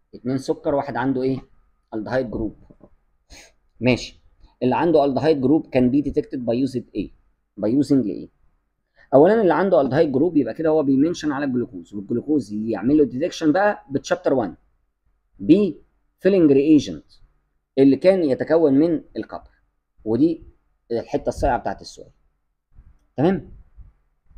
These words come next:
ماشي. تسعة وخمسين، to overcome the problem of weak car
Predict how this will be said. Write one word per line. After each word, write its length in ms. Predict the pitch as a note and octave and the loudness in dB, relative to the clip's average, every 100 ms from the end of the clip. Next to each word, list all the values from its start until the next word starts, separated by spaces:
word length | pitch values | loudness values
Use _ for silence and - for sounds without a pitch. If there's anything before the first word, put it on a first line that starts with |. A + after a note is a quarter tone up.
| - _ _ B2 | -20 _ _ 0
ماشي. 400 | B2 - - _ _ _ - - - | 0 -2 -16 _ _ _ -20 -12 -6
تسعة 240 | G3 G3+ | 2 2
وخمسين، 440 | F#3 C#3 B2+ F3 D#3+ | 2 0 -2 -2 -2
to 20 | |
overcome 560 | C3 D3 C#3 F3+ F#3 | 0 0 -2 -2 -4
the 60 | C3+ | -4
problem 460 | - D#3 D#3+ C#3 - | -4 -4 -2 -2 0
of 180 | D#3+ D3+ A#2+ _ _ - - _ _ - | -2 -2 -10 _ _ -20 -20 _ _ -2
weak 220 | C#3+ F3+ - | 0 0 0
car 200 | D#3 E3 | 2 2